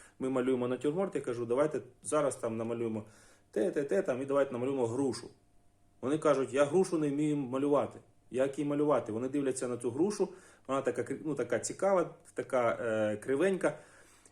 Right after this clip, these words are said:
І вони дивляться на неї як на такий складний вже об'єкт.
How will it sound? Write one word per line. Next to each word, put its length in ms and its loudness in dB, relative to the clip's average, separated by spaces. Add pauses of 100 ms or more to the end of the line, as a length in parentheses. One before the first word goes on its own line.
(120)
І 360 0
вони 440 2 (260)
дивляться 480 4
на 100 0
неї 600 2 (600)
як 260 0
на 100 -4
такий 280 -2
складний 540 4
вже 220 4
об'єкт. 380 -2